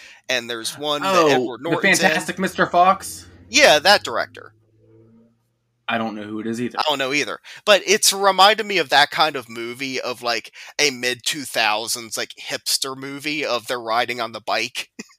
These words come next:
Speaker 2: It's not Guiller-, Guillermo, is it?
Speaker 1: No.
Speaker 2: Or Wes Anderson? I don't know.
Speaker 1: Maybe Wes
Speaker 2: Well, you said
Speaker 1: Anderson. I think
Speaker 2: you
Speaker 1: it's
Speaker 2: said
Speaker 1: Wes
Speaker 2: hipster
Speaker 1: Anderson.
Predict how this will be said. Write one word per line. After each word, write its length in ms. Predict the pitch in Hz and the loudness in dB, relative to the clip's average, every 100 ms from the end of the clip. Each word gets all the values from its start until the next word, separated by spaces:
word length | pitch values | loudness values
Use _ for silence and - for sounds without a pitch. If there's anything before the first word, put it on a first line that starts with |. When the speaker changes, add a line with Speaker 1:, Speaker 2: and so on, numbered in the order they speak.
| _ _ _ _ - | _ _ _ _ -8
Speaker 2:
It's 60 | |
not 200 | 359 294 - | -2 -2 0
Guiller-, 320 | 120 113 - 113 | 0 0 -4 -8
Guillermo, 540 | 110 107 165 127 104 | -4 -2 -2 -2 -4
is 180 | 107 110 | -6 -6
it? 180 | 151 - _ _ - | -6 -8 _ _ -4
Speaker 1:
No. 180 | 156 62 _ _ _ _ _ - | -4 -4 _ _ _ _ _ -14
Speaker 2:
Or 100 | 120 | -6
Wes 220 | 120 120 | -4 -4
Anderson? 600 | 113 120 131 135 139 135 | -4 -4 -4 -6 -6 -4
I 100 | 123 | -4
don't 160 | 113 98 | -6 -8
know. 160 | - 101 | -12 -4
Speaker 1:
Maybe 240 | - 254 | -2 0
Wes 220 | 170 151 | 2 2
Speaker 2:
Well, 80 | 147 | 2
you 60 | 151 | 2
said 60 | |
Speaker 1:
Anderson. 400 | 139 110 - 98 - | 0 -2 -8 -8 -2
I 120 | 156 | 0
think 180 | 214 208 | 2 4
Speaker 2:
you 60 | |
Speaker 1:
it's 80 | 226 | 4
Speaker 2:
said 60 | - | 6
Speaker 1:
Wes 140 | 175 | 4
Speaker 2:
hipster 100 | 110 160 | 4 4
Speaker 1:
Anderson. 260 | 143 139 | 6 6